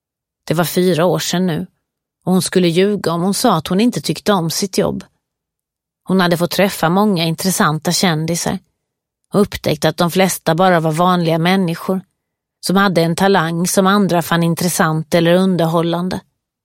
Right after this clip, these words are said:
Egentligen var ju Mickey bara en i raden. Ja, ja, i och för sig var han kanske på lite annan nivå. Men det var i alla fall så hon hade valt att förhålla sig till uppdraget.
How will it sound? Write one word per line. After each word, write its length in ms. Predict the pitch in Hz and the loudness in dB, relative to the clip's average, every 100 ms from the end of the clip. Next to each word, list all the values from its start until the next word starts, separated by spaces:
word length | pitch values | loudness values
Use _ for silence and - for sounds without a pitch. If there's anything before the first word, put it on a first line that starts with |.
| _ _ _ _ _ _ _ _ - | _ _ _ _ _ _ _ _ 0
Egentligen 580 | 180 160 165 - 196 | 0 0 -2 0 2
var 140 | 202 135 | 2 2
ju 120 | 160 | 0
Mickey 360 | 175 - - 165 | -2 -4 -4 0
bara 280 | 170 160 | 2 2
en 180 | 165 160 | 2 0
i 80 | 165 | 0
raden. 580 | 175 190 147 143 - 180 _ _ _ _ _ _ - | 2 0 0 -4 -6 -10 _ _ _ _ _ _ -2
Ja, 320 | 170 165 165 | 2 2 2
ja, 320 | 165 78 170 - _ _ _ _ _ | 0 -2 -4 -10 _ _ _ _ _
i 220 | 185 170 160 | 0 0 0
och 40 | |
för 100 | 180 | -2
sig 300 | - 160 156 | 0 0 0
var 140 | 160 | 0
han 220 | 165 160 156 | 0 0 -2
kanske 380 | 165 160 - | -2 -2 -2
på 120 | - 170 | -2 0
lite 460 | 170 175 - - | 0 -2 -2 -2
annan 280 | 170 165 156 | 0 0 0
nivå. 380 | 160 165 - 180 _ _ _ _ _ _ _ _ _ _ | 0 0 -2 -4 _ _ _ _ _ _ _ _ _ _
Men 100 | 165 | -2
det 80 | 170 | 2
var 100 | 165 | 2
i 80 | 175 | 2
alla 140 | 180 | 0
fall 180 | - 175 | 0 -2
så 300 | - 180 156 | -2 -2 0
hon 220 | 160 185 | 0 0
hade 180 | 180 170 | 2 0
valt 460 | 165 196 170 - 165 | 2 2 0 -2 -6
att 100 | - | -4
förhålla 460 | 175 214 214 156 | 0 0 0 0
sig 220 | 156 156 | -2 -4
till 200 | 156 - | -2 0
uppdraget. 880 | 202 - - 220 208 185 196 - - | 0 -2 -2 0 0 -4 -12 -12 -14